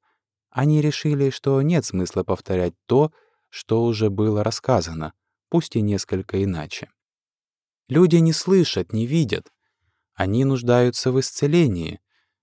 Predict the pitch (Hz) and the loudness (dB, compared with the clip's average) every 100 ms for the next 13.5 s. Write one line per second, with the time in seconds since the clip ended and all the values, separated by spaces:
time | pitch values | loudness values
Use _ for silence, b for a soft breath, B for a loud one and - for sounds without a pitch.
0 | _ _ - 104 110 - 131 151 139 131 | _ _ -6 -4 -2 4 4 6 0 0
1 | 135 135 - 135 151 170 104 87 90 113 | -2 -2 -2 0 2 2 2 -2 -2 -2
2 | 123 120 98 120 147 143 - 123 117 143 | -2 -2 -2 0 0 0 -4 -2 0 0
3 | - 127 - 147 - 131 117 123 120 107 | -2 -4 0 0 0 -4 -2 0 0 0
4 | 98 98 127 - 135 139 - 104 - - | 0 0 0 -2 -2 -2 -2 -4 -4 -2
5 | 92 120 - b b b b b - - | 2 2 0 b b b b b -6 -2
6 | 101 117 117 123 98 101 117 123 104 101 | 0 0 0 -2 2 2 2 0 -2 -4
7 | 101 127 123 120 - 98 - 127 - 110 | 0 0 2 0 -2 -4 -4 -6 -2 0
8 | 98 107 - 147 127 85 - _ _ _ | 0 -2 0 0 2 -2 -10 _ _ _
9 | _ _ _ _ _ _ _ _ 107 98 | _ _ _ _ _ _ _ _ -10 -4
10 | 110 107 98 98 - 104 95 - 101 98 | 2 2 2 -2 -2 0 0 -2 -4 -4
11 | - 101 101 98 92 92 90 107 101 - | -4 -2 0 0 -2 -6 -4 -2 0 -2
12 | 92 - 98 104 - 98 - 95 - 110 | -10 -6 -2 -4 -4 -8 -8 -8 -6 -4
13 | 117 147 202 - 165 | -2 -2 0 0 -2